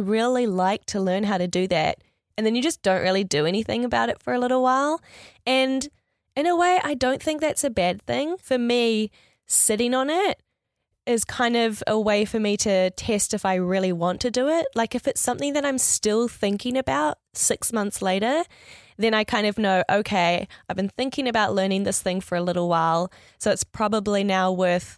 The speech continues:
you know, putting some time and some investment, you know, even financially maybe, into learning this thing. Because I've found in the past, sometimes I get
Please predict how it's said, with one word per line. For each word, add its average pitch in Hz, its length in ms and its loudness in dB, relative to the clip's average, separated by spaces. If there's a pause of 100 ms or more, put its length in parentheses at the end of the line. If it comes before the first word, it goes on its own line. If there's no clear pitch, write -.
you 208 100 -6
know, 175 100 0
putting 202 280 -2
some 208 200 -2
time 190 420 0
and 180 120 -2
some 185 200 -2
investment, 185 680 -2
you 190 60 -2
know, 175 80 0
even 185 220 -2
financially 214 680 -2
maybe, 190 540 -2 (520)
into 202 600 0 (120)
learning 208 480 0
this 175 220 0
thing. 175 420 -4 (440)
Because 214 480 0
I've 220 120 0
found 294 280 0
in 269 100 0
the 226 80 -2
past, 240 540 0
sometimes 262 840 -2 (140)
I 202 520 0 (560)
get 220 240 0